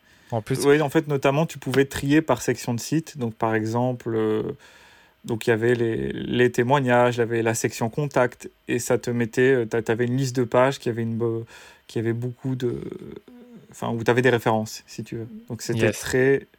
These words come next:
Speaker 2: c'est, ça nous, ça nous a beaucoup débloqué, on va dire, dans le processus créatif, parce que finalement, on n'en a pas forcément beaucoup parlé dans le podcast, mais le processus créatif, ben, il y a, il y a parfois des blocages, et on n'est pas satisfait de ce qu'on a,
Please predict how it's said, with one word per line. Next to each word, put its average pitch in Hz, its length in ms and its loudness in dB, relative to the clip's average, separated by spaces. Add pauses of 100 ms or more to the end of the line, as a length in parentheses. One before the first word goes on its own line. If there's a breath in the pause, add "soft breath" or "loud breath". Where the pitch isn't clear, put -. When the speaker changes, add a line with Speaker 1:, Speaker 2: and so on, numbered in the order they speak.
(480 soft breath)
Speaker 2:
c'est, 127 140 -12
ça 127 180 -2
nous, 123 240 -2
ça 127 160 0
nous 123 140 2
a 127 60 6
beaucoup 139 280 0
débloqué, 135 500 4
on 143 80 4
va 131 80 4
dire, 135 140 4
dans 131 80 2
le 120 60 2
processus 117 520 -6
créatif, 123 580 -2 (540 loud breath)
parce 120 160 -4
que - 80 -4
finalement, 127 380 -2
on - 20 2
n'en 117 180 0
a 110 40 0
pas 147 320 -2
forcément 127 360 -4
beaucoup 117 240 -8
parlé 120 140 2
dans 117 100 -2
le 110 60 -4
podcast, 151 400 0
mais 135 160 2
le 131 100 0
processus 113 540 -8
créatif, 131 460 -6
ben, 120 120 -2
il 110 80 -4
y 117 40 0
a, 110 160 -2 (520 loud breath)
il - 40 -12
y - 20 -4
a 110 40 -6
parfois 117 280 -2
des 120 100 0
blocages, 120 600 2
et 113 40 -2
on 110 140 -4
n'est 110 100 -2
pas 123 140 2
satisfait 127 500 -2
de 120 100 -2
ce - 100 -8
qu'on 117 200 -4
a, 147 280 2